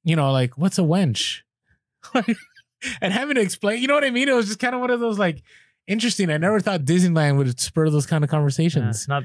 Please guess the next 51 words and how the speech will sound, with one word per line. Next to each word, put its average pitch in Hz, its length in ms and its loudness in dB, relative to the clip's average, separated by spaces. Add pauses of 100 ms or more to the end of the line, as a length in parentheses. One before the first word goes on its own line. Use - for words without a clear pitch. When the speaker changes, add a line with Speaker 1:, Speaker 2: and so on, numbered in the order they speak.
(100)
Speaker 2:
not 143 160 -2
the 147 40 -8
conversation 139 600 -4
starting, 131 480 -2
uh, 123 180 -2
place 131 320 -4
you'd 127 140 -2
expect 120 420 -6
for 123 100 -8
stuff 123 240 -4
like 117 200 -4
that, 117 200 -4
for 143 100 -6
Speaker 1:
So 190 80 0
Speaker 2:
sure. 196 100 -4
Speaker 1:
anyways, 202 280 0
we 170 100 2
got 156 300 -4
so - 200 -4
Speaker 2:
So 190 120 0
Speaker 1:
off 220 60 2
Speaker 2:
anyway, 233 300 0
Speaker 1:
track. - 20 -6
Speaker 2:
so 180 160 0
Speaker 1:
All 170 120 2
right. 165 100 -4
Speaker 2:
Pirates 196 320 -2
of 170 80 -4
the 185 80 -2
Caribbean 160 560 0 (160)
sealed 196 680 0
Lego 160 440 0
set, 147 400 -2 (720)
picked 175 180 -6
it 185 60 0
up 175 100 0
for 156 60 -8
twenty 160 240 0
dollars, 143 400 -2
sold 170 320 -2
for 147 160 -2
five 156 340 -4
hundred 165 320 0
thirty-five 143 480 -2
dollars 123 320 0
within 117 220 -6
twenty-four 123 480 -4
hours. 117 420 -4
That 127 340 -4
is 120 300 -6
amazing. 131 920 -2